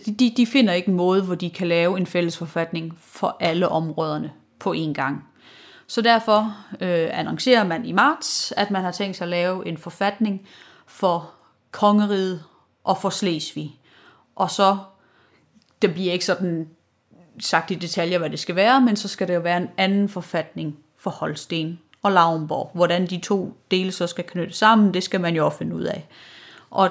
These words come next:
det, øh, så kommer forfatningen så, det der hedder Novemberforfatningen, som bliver, øh, vedtaget af, øh, den danske rigsdag, altså Folketinget og Landstinget, den trettende november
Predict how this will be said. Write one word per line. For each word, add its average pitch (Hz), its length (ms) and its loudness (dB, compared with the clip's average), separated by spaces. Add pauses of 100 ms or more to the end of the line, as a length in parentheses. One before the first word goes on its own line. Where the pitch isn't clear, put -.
det, 196 460 0
øh, 175 220 -4
så 196 120 -2
kommer 190 280 0
forfatningen 175 500 -2
så, 170 240 0
det 185 100 0
der 175 60 -2
hedder 165 140 2
Novemberforfatningen, 190 1080 2 (400)
som 175 500 0 (120)
bliver, 165 320 0 (520)
øh, 156 440 -4 (180)
vedtaget 175 720 4
af, 170 280 -2 (320)
øh, 165 180 -2
den 170 120 0
danske 165 340 -2
rigsdag, 202 480 0
altså - 200 -6
Folketinget 170 540 -4
og 160 60 -2
Landstinget, 208 640 2 (720)
den 180 320 0 (380)
trettende 202 480 0
november 160 560 0